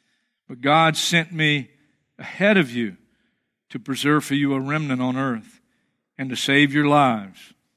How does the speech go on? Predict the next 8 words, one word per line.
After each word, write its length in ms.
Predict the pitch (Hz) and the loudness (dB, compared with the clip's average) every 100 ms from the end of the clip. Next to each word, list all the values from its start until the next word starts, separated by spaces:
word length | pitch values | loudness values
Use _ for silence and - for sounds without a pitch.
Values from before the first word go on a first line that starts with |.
| _ _ _ _ _ _ _ _ | _ _ _ _ _ _ _ _
by 120 | 139 | 0
a 120 | 131 120 | 0 0
great 300 | 135 143 143 | 2 0 2
deliverance.'" 600 | 143 143 117 120 110 123 | 2 0 0 -6 -6 -8
And 160 | 123 | -6
then 420 | 135 139 131 - _ _ _ _ | -4 -4 -6 -14 _ _ _ _
the 500 | 127 143 151 151 139 - _ _ | 0 6 6 4 0 -18 _ _
key 560 | - 151 139 131 113 | 0 4 4 2 -4